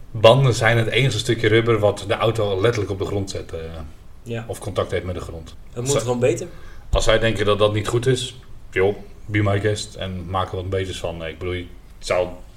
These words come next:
Speaker 1: jezelf niet vergeven, denk ik, als bandenleverancier, dat je opeens iemand uit een, eh, blikje sardientjes uit een bocht moet vouwen.
Speaker 2: Nee, nee, dat lijkt me ook niet.
Speaker 1: Daarom.
Speaker 2: Dan weet je wel dat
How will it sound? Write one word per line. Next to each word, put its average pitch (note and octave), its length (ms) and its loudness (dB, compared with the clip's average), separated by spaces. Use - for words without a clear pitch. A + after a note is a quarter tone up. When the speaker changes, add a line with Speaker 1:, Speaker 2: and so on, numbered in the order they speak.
Speaker 1:
jezelf A2 420 2
niet A#2+ 180 0
vergeven, A2+ 420 0
denk A2+ 140 0
ik, A#2 180 0
als A2 200 -2
bandenleverancier, A2+ 800 0
dat G#2 180 -2
je A#2+ 60 -2
opeens A2 320 -2
iemand G#2+ 240 -2
uit A2 160 0
een, A2 180 -4
eh, A2 180 -2
blikje A#2 260 0
sardientjes A2 500 -2
uit G#2+ 160 2
een G#2+ 100 -4
bocht A2 180 2
moet A2 120 -4
vouwen. F2 640 -6
Speaker 2:
Nee, A#2 340 -4
nee, G#2 240 -10
dat A2+ 140 -10
lijkt A#2 180 -6
me A2+ 100 -8
ook G#2 120 -10
niet. A2 260 -12
Speaker 1:
Daarom. D#2+ 280 -4
Speaker 2:
Dan C3 120 -4
weet C3+ 180 2
je C3 60 -2
wel C3+ 400 2
dat C3+ 320 -2